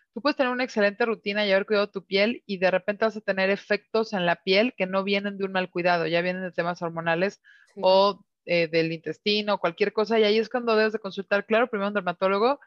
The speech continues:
Speaker 1: y después esa persona te, seguro te va a referir a ver otras cosas que pudieran estarlo
Speaker 2: Endocrinólogo,
Speaker 1: causando.
Speaker 2: ginecólogos, etcétera. Entonces,
Speaker 1: Claro.
Speaker 2: también allí es importante cruzar con todas las cosas. ¿Cuántas, mm, amigas tengo que han dicho, "Mi piel me cambió después del embarazo", o las manchas?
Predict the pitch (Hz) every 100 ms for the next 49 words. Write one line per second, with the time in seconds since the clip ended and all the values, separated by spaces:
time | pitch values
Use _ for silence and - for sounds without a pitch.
0 | _ _ _ - 190 180 208 202 208 214
1 | 180 190 190 - 185 190 185 180 190 180
2 | 175 180 180 180 185 180 - 170 180 175
3 | 214 208 208 196 220 208 208 214 220 226
4 | 208 165 160 190 185 185 196 190 202 220
5 | 214 196 185 180 - 190 - - 208 214
6 | 185 180 _ _ 220 220 254 - 208 208
7 | 220 226 240 240 233 226 254 220 208 202
8 | 202 247 214 208 214 202 208 208 208 208
9 | 208 202 196 202 - 247 247 294 240 233
10 | 226 220 208 - - 214 220 226 254 254
11 | 233 240 240 220 220 214 254 - 220 214
12 | 214 214 226 233 202 202 202 220 208 202
13 | 220 202 185 175 180 180 185 180 180 175
14 | 180 180 170 165 - 190 190